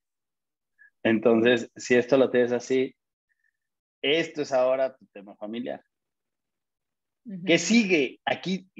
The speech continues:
Speaker 1: aquí lo bonito empieza a ser esto, pero esto es lo bonito de la parte profesional. Tener un control, volverte adicto de buena forma, en el sentido de decir, "No, ya no tiene que ser mi priori-", llega un momento que ya no es mi prioridad la, lo profesional,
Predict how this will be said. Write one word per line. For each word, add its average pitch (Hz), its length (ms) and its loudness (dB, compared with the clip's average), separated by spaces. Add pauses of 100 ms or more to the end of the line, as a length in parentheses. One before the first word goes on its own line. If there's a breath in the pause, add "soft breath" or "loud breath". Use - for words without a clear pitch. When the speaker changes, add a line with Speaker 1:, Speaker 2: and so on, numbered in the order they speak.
(120)
Speaker 1:
aquí 151 300 0
lo 170 180 4
bonito 160 380 2
empieza 127 300 -6
a - 40 -16
ser 131 160 0
esto, 135 180 -4
pero 139 120 -8
esto 220 140 -6
es 214 40 -4
lo 196 140 0
bonito 131 500 -2
de 117 80 -2
la - 140 -14
parte 104 300 -10
profesional. 131 680 0 (1040 loud breath)
Tener 160 300 2
un 202 80 -6
control, 147 680 0
volverte 143 420 -4
adicto 165 280 -4
de 156 60 0
buena 127 260 -6
forma, 151 360 -4
en 117 80 -8
el 110 100 -12
sentido 135 420 -2
de 123 140 4
decir, 120 340 -4
"No, 120 520 0
ya 143 280 0
no 185 280 0
tiene 175 320 -8
que 156 120 -4
ser 139 160 -6
mi 143 120 -6
priori-", 120 400 -4 (200)
llega 147 220 2
un 147 100 2
momento 139 280 0
que 120 120 -14
ya 123 120 0
no 139 180 0
es 160 80 -2
mi 151 120 -6
prioridad 117 640 -2
la, 117 240 -6
lo 113 140 -8
profesional, 131 800 -2